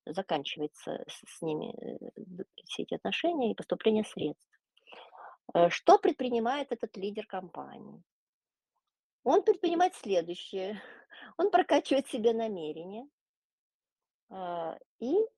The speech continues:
вдруг через некоторое время, там, через неделю или две,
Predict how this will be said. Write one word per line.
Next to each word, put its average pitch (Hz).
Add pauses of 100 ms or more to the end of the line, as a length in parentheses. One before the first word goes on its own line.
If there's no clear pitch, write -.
(880)
вдруг 247
через 214
некоторое 190
время, 170
там, 175
через 170
неделю 160
или 156
две, 160